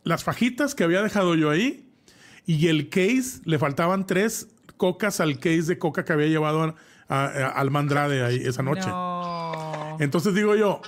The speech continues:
Speaker 1: "Esto está poniéndose bien emocionante". Entonces digo yo, "¿Sabes qué? Voy a salir". Entonces haz de cuenta que me voy a la sala y abro la primera puerta, que es la puerta de, de, de madera, ¿no? La grande.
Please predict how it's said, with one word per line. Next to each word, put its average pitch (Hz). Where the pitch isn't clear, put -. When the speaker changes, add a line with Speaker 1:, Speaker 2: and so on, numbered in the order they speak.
Speaker 1:
"Esto 180
está 190
poniéndose 214
bien 202
emocionante". 226
Entonces 170
digo 208
yo, 202
"¿Sabes 175
qué? 208
Voy 147
a 165
salir". 151
Entonces 123
haz 143
de 165
cuenta 180
que 180
me 160
voy 151
a 175
la 190
sala 185
y 151
abro 160
la 180
primera 160
puerta, 220
que 147
es 135
la 147
puerta 151
de, 123
de, 117
de 131
madera, 135
¿no? 147
La 123
grande. 139